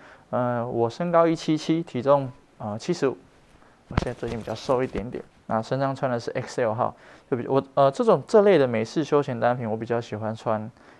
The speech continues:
宽松一点，然后比较有那种感觉，也比较好看。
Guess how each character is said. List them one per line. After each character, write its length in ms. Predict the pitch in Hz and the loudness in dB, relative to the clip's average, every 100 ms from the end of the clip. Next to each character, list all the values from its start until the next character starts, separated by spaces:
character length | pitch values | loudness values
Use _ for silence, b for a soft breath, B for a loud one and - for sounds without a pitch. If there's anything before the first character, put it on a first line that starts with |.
| B | B
宽 240 | - 131 131 | 0 0 2
松 240 | 127 131 | 0 -2
一 20 | |
点， 160 | 127 - | -6 -8
然 60 | 120 | -8
后 60 | |
比 80 | 107 | -8
较 200 | 110 110 | -2 -2
有 40 | 101 | -2
那 80 | |
种 180 | 107 107 107 | -4 -6 -6
感 120 | - - | -8 -8
觉， 160 | - 82 | -10 -8
也 60 | |
比 60 | - | -4
较 120 | 113 | -4
好 120 | 110 - | -4 -6
看。 180 | 139 | -6